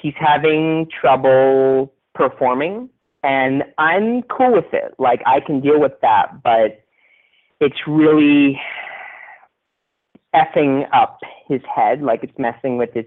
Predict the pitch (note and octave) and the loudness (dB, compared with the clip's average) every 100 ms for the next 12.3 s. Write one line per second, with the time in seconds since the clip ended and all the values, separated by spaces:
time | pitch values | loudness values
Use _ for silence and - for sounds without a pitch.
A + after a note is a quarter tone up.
0 | - A2 B2+ E3+ - _ _ _ _ _ | -2 0 0 -2 -14 _ _ _ _ _
1 | _ _ _ _ - D3 C#3 C3+ C3+ C3+ | _ _ _ _ -2 0 2 0 -2 0
2 | C3 B2+ B2 A#2+ A#2 A2+ - _ _ _ | 0 0 0 -2 -4 -8 -14 _ _ _
3 | C3+ C3+ D#3 - _ _ _ _ D3 C#3 | -4 -2 -4 -6 _ _ _ _ -2 0
4 | C3 B2+ C3+ - B2+ B2 B2 A#2+ A#2 A#2+ | 2 0 -2 -8 -2 0 0 0 -2 -6
5 | B2 B2 - G2 D2+ - G1+ G1+ - D#3 | -10 -14 -8 -8 -8 -10 -12 -12 -8 -2
6 | A3+ C4 - E3+ E3+ E3 F3 F3 - _ | -2 -2 -2 2 4 4 4 2 -2 _
7 | _ _ C#3+ C#3 C#3 C3+ C3+ C3+ C3 C3+ | _ _ -4 0 0 0 0 0 0 -2
8 | C3 C3+ B2+ _ C#3+ C#3 - _ _ C#3 | -2 -4 -6 _ 2 2 0 _ _ -2
9 | B2+ B2+ C3 C3+ B2+ C3+ G2+ D#2+ - A2+ | 0 2 2 2 2 2 2 -2 -4 -2
10 | A2+ - _ _ _ F3+ F3 G#3+ - A3+ | -2 -6 _ _ _ 0 0 0 0 0
11 | A#3 C#4+ D3+ D3+ F3 F3 E3 D#3 F#3 D#3 | 2 2 2 2 2 2 0 0 0 0
12 | B2+ C3 A#2+ | 0 0 -4